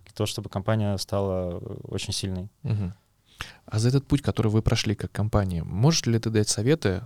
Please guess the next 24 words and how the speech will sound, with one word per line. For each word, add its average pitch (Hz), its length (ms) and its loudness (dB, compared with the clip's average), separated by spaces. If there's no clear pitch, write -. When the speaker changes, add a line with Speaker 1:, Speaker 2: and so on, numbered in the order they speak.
Speaker 2:
нашим 104 300 0
слушателям, 101 640 0
как - 180 -4
вот - 140 -10
предприниматель, 107 720 0
что - 260 0
вот 92 160 0
нужно 107 320 4
учесть 127 440 0
обязательно 92 600 0
молодому 92 440 2
предпринимателю, 104 800 0
который 92 340 -2
Speaker 1:
Мгм. 101 80 -4
Speaker 2:
собирается 98 540 2
сейчас - 380 -2
открыть - 280 -6
свой 85 160 -4
бизнес? - 340 -8
Speaker 1:
Я 131 140 6
могу 143 160 2
дать 120 200 4
пару 113 200 4
советов. - 560 -2